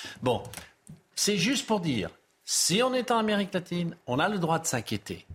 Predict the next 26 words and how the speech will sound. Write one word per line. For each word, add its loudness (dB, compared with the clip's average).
On -2
a 2
le 0
droit -2
de -8
s'inquiéter, -2
même 0
si 0
là, 2
ça -2
a 0
l'air 2
un -4
peu -2
bon 0
enfant. -4
Si -2
c'est 0
complètement -2
bon -6
enfant, -6
tant 2
mieux. 0
Mais 2
voilà, 2
on 0